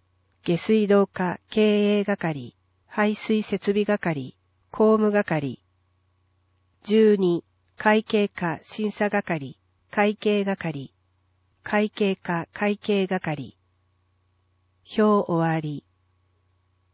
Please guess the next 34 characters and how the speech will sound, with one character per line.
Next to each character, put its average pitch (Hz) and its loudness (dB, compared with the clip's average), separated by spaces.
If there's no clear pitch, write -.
主 220 6
な 156 0
改 196 0
正 208 0
点。 151 -8
自 170 -2
治 - -6
体 220 4
シ 226 0
ン 208 -4
ク - -4
タ 214 2
ン 190 -4
ク、 - -6
安 226 4
城 214 4
市 - -6
未 208 2
来 208 4
創 190 0
造 185 2
研 190 -2
究 170 -2
所 147 -4
の 196 2
廃 180 0
止。 160 -6
人 226 0
口 226 4
動 214 4
態 208 2
の 185 2
分 180 2
析、 170 -4